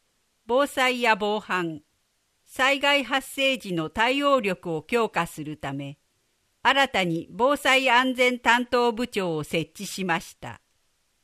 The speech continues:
かつて東日本大震災の直後に危機管理担当部長を設置していましたが、十年ほど前に廃止していました。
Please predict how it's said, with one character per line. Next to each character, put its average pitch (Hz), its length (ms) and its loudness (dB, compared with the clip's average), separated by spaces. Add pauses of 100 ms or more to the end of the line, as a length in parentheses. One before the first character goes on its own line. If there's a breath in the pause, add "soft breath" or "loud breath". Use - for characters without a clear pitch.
(720)
か 311 140 2
つ - 160 -12
て 190 200 0
東 269 480 -2
日 285 140 0
本 269 300 -2
大 208 200 2
震 254 280 -4
災 190 300 0
の 165 100 -2
直 196 340 -8
後 151 160 -4
に 143 300 -6 (440)
危 - 140 -20
機 285 180 -6
管 277 260 2
理 285 140 -4
担 269 240 2
当 262 240 4
部 262 160 -4
長 220 280 0
を 170 40 -2
設 170 280 -4
置 233 180 -6
し - 100 -10
て 214 160 0
い 220 120 -2
ま 202 180 0
し - 80 -12
た 147 180 -8
が、 131 260 -14 (720)
十 262 280 -4
年 294 240 2
ほ 269 160 -2
ど 262 160 2
前 254 240 4
に 170 160 -2
廃 214 200 0
止 240 220 -8
し - 140 -14
て 220 140 0
い 214 80 -2
ま 170 180 0
し - 160 -14
た。 120 220 -14